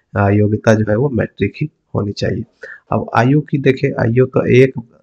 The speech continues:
एक एक दो हज़ार बाईस को कम से कम अठारह वर्ष और अधिकतम पैंतालीस वर्ष होनी चाहिए, इससे ज़्यादा नहीं होनी चाहिए। सभी लागू, अ, छूटों के सहित है, ये दिखाया गया है।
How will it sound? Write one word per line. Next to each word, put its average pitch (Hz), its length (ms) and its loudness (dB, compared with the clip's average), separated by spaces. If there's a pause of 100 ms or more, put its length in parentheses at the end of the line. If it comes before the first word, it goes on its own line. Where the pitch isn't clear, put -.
(140)
एक 131 320 4
एक 120 100 -2
दो 123 100 0
हज़ार 117 200 2
बाईस 113 320 0
को - 160 -2
कम 113 220 0
से 113 140 -4
कम 120 180 -4
अठारह 107 400 2
वर्ष 113 320 2 (400)
और 113 160 4
अधिकतम 113 540 -2
पैंतालीस 101 640 0
वर्ष - 280 0 (400)
होनी 98 180 0
चाहिए, 98 280 0
इससे 110 260 0
ज़्यादा 113 300 2
नहीं 107 220 -4
होनी 113 140 2
चाहिए। 117 260 4
सभी 120 380 2
लागू, 113 460 2 (420)
अ, 104 180 4
छूटों 113 420 0
के 113 160 -4
सहित 95 460 -6
है, 101 60 2
ये 104 140 4
दिखाया 101 420 -2
गया 98 180 -2
है। 101 80 -10